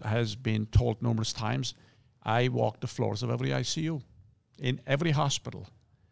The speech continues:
I met with the staff. Um, they, I, I needed to see it because you can tell me intellectually what it was like out on the front lines, but you really don't know what it's like until you go out there yourself.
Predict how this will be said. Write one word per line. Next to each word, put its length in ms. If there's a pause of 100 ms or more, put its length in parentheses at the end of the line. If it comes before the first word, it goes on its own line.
(360)
I 80
met 300
with 120
the 100
staff. 640 (600)
Um, 380 (720)
they, 200 (220)
I, 200 (240)
I 180
needed 260
to 80
see 220
it 120 (420)
because 640 (600)
you 100
can 160
tell 320
me 160
intellectually 760
what 160
it 80
was 180
like 360
out 260
on 120
the 60
front 260
lines, 320
but 220
you 80
really 240
don't 260
know 80
what 160
it's 160
like 180
until 220
you 80
go 120
out 100
there 100
yourself. 500